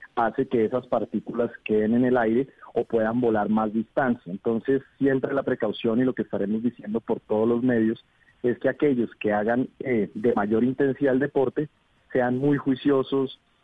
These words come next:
esquiven de una buena manera si ven a los, a los otros ciudadanos en los parques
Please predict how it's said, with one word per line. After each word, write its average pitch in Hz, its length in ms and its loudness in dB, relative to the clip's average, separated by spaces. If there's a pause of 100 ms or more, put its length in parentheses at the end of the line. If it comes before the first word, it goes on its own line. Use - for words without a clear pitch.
esquiven 143 560 2
de 135 80 4
una 123 220 2
buena 131 240 0
manera 120 580 0
si 127 60 0
ven 110 280 2
a 123 140 0
los, 113 260 2 (200)
a 117 100 -4
los 107 240 -2
otros 120 280 0
ciudadanos 110 520 0
en 127 100 2
los 127 140 0
parques 127 400 -2